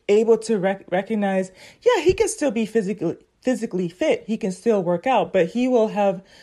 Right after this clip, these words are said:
reached that level of transcendence where he, um, 'cause I'm talking about a little bit of the, the using language from the Maslow's hierarchy of need,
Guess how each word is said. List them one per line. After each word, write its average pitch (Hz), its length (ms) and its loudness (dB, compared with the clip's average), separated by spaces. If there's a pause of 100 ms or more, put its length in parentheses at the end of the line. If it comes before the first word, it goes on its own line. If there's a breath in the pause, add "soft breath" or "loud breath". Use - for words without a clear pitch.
(580 loud breath)
reached 254 360 -4
that 208 180 2
level 202 280 4
of 185 120 0
transcendence 185 1080 -2 (440)
where 190 680 2 (440 soft breath)
he, 202 680 -2 (420)
um, 170 760 -4
'cause 214 140 -6
I'm 233 100 2
talking 285 260 2
about 196 340 2
a - 40 -2
little 202 180 0
bit 190 140 0
of 180 100 0
the, 175 260 0
the 170 360 -2
using 226 340 -4
language 190 340 -2
from 185 180 -4
the 160 460 -4
Maslow's 185 580 -2
hierarchy 185 460 -2
of 147 120 -8
need, 180 400 -2